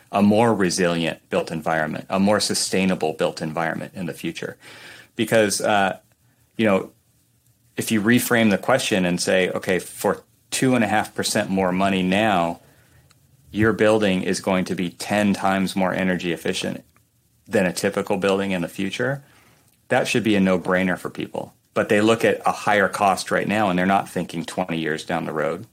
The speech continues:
right? They're thinking about right now. So we often find ourselves in that kind of a negotiation early on, and it's really hard for an owner to say, "Ah, do I really want to spend more money for a better product?"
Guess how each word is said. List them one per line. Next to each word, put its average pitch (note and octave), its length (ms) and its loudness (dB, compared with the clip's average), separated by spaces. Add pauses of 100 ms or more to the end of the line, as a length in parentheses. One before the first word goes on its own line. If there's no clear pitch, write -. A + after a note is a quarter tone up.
right? E2+ 240 -4
They're F2+ 100 -2
thinking E2+ 380 -2
about D#2 260 0
right E2 220 0
now. F#2+ 340 -2
So F#2+ 400 2 (480)
we A2 160 -2
often G2 380 2
find F2+ 240 0
ourselves E2 640 -2 (720)
in G#2 200 2
that F#2 340 0
kind F#2 260 0
of F2+ 80 0
a D#2 260 2 (460)
negotiation F#2+ 1120 0
early G2 340 0
on, G2 340 0
and F#2 220 -2
it's E2+ 140 -4
really F2+ 240 0
hard D#2+ 300 0
for F2 160 -2
an E2 140 -2
owner E2 260 -2
to D#2 100 -6
say, D#2 320 -2
"Ah, G#2 320 -6
do F2 160 -8
I E2+ 40 -4
really F2+ 240 -6
want F#2+ 160 -8
to - 60 -10
spend F#2+ 240 -4
more G2+ 280 2
money F#2+ 580 0 (140)
for F#2 160 0
a F2 60 0
better F#2 240 2
product?" A2+ 600 0